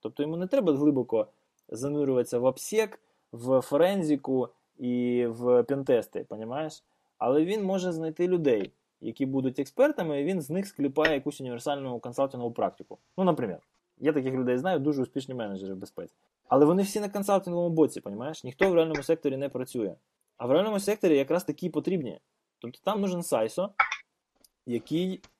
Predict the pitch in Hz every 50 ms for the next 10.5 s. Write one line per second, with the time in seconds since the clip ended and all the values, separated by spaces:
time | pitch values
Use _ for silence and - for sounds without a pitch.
0 | _ _ _ _ _ _ 131 127 123 120 120 120 117 117 117 117 113 - - _
1 | _ _ _ _ _ _ 131 123 131 143 139 143 165 185 202 214 190 - - 180
2 | 185 196 196 165 160 175 - 202 196 - 170 143 131 127 139 151 147 160 156 175
3 | 175 208 233 233 - 113 - 120 123 139 - - 147 131 143 165 160 - 147 139
4 | 127 139 160 214 233 214 170 135 120 113 - _ _ _ _ _ _ - 107 127
5 | 143 175 196 196 180 - - 180 190 180 175 160 165 156 - 156 160 131 113 98
6 | 85 80 _ _ _ _ _ _ _ _ - 143 165 185 - - 123 143 196 220
7 | 214 180 180 175 165 185 208 196 196 160 139 151 208 208 220 196 175 160 147 180
8 | 185 - 160 - 147 131 120 110 98 92 107 131 160 165 - - 156 156 147 135
9 | 135 151 147 143 - 151 139 135 123 - - 113 110 110 107 - 110 113 - 127
10 | 131 135 - 202 196 190 185 180 175